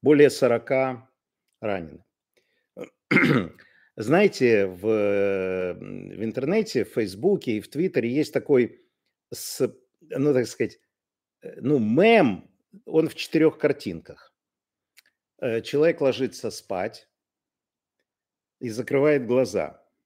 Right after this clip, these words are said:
На второй картинке его мозг говорит, например: «А какое будет сто сорок второе число в пи?» Ну, три четырнадцать и так далее.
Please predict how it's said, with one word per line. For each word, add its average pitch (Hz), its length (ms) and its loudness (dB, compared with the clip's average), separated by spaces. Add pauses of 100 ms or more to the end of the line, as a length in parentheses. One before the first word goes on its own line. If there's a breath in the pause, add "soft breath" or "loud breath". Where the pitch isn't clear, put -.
(1900)
На 117 180 -2
второй 170 320 4
картинке 143 680 0
его 131 280 2
мозг 131 520 -2
говорит, 113 600 -2
например: 95 720 -6 (3000)
«А 151 100 2
какое 160 920 4 (400)
будет 151 500 -2
сто - 340 -2
сорок 151 400 0
второе 180 480 4
число 156 960 -2
в 90 160 -20 (100)
пи?» 123 420 -8 (460)
Ну, 160 140 -4
три 113 220 -8
четырнадцать 131 720 -6
и - 40 -20
так 95 200 -16
далее. - 280 -20